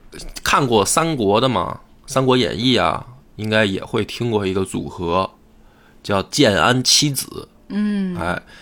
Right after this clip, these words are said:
Speaker 1: 建安七子呢，是文学上在三国时期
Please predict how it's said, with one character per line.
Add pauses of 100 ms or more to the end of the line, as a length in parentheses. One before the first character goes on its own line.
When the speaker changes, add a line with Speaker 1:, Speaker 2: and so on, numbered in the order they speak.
(220)
Speaker 1:
建
安
七
子
呢， (220)
是 (260)
文
学
上 (520)
在
三
国
时
期